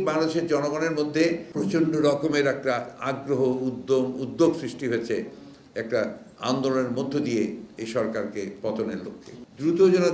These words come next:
কাজগুলো করা যায়, তার জন্য একটা, একটা লিয়াজো কমিটি আমরা গঠন করব, যার মাধ্যমে আমাদের, আহ, লক্ষ্য, আমাদের দফাগুলো, আমাদের কর্মসূচি, আমাদের রূপরেখা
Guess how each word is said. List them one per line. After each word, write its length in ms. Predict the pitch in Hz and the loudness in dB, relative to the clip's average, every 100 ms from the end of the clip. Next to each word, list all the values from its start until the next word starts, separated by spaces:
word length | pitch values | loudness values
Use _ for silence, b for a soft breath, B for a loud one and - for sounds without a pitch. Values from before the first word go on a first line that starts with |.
| 175 - | 0 0
কাজগুলো 360 | 143 131 147 | 0 2 -2
করা 220 | 143 131 | 0 0
যায়, 160 | 120 143 | 2 0
তার 160 | 131 117 | 0 -2
জন্য 160 | 123 | -4
একটা, 240 | 113 113 120 | -4 -4 -4
একটা 240 | 139 - 123 B B B | -4 -6 -10 B B B
লিয়াজো 420 | 117 156 180 180 185 | 4 8 8 8 4
কমিটি 480 | 147 127 117 98 - - | 2 0 -2 -6 -8 -12
আমরা 180 | 101 | -10
গঠন 280 | 95 98 98 - | -8 -8 -10 -14
করব, 300 | - 123 147 | -12 -8 -4
যার 160 | 131 120 | -2 -2
মাধ্যমে 340 | 120 123 110 | -4 -4 -4
আমাদের, 280 | 110 107 107 | -4 -4 -6
আহ, 800 | - - - - - 101 104 98 | -6 -18 -20 -20 -8 -4 -2 0
লক্ষ্য, 720 | 131 127 - 131 120 117 - - | -2 -2 -6 -2 -2 -2 -8 -8
আমাদের 340 | 107 107 101 | -6 -4 -2
দফাগুলো, 720 | 120 123 131 113 113 113 117 113 | -2 0 -2 -2 0 0 0 -4
আমাদের 220 | 101 104 - | -6 -6 -4
কর্মসূচি, 720 | 120 123 127 123 107 120 113 113 B B - | -4 -2 -4 -4 -8 -8 -8 -10 B B -14
আমাদের 480 | 98 104 107 92 - | -8 -4 -2 -4 -4
রূপরেখা 540 | 127 135 135 131 127 | -4 -2 0 0 0